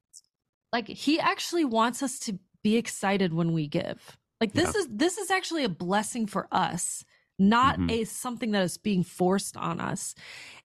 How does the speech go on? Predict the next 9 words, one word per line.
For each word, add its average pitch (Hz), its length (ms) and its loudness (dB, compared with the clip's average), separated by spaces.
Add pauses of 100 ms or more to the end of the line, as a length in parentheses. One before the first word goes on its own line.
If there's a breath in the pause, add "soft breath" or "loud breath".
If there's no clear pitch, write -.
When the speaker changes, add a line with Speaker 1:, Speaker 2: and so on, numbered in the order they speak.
Speaker 1:
And, 233 500 -2 (140)
um, 208 280 2
as 208 160 -2
we 226 100 0
were 226 120 2
talking 294 440 0
through 214 180 -4
that 185 200 2
scripture, 196 760 -2